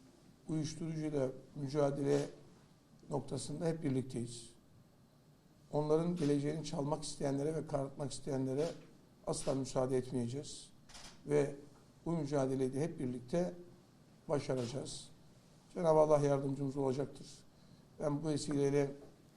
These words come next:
tekrar hem depremde hayatını kaybeden vatandaşlarımıza Allah'tan rahmet diliyorum. Ve aynı zamanda da, e,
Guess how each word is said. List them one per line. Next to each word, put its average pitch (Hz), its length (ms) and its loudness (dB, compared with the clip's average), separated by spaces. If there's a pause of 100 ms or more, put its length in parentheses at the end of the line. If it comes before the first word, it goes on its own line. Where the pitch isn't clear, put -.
(1080)
tekrar 143 400 0 (1120)
hem 151 400 0
depremde 143 360 -2
hayatını 135 400 0
kaybeden 131 480 0
vatandaşlarımıza 123 960 -6 (2000)
Allah'tan 143 540 2 (360)
rahmet 135 360 2
diliyorum. 120 440 -2 (840)
Ve 131 240 -2
aynı 147 240 6
zamanda 131 460 0
da, 135 100 0 (1120)
e, 123 300 -2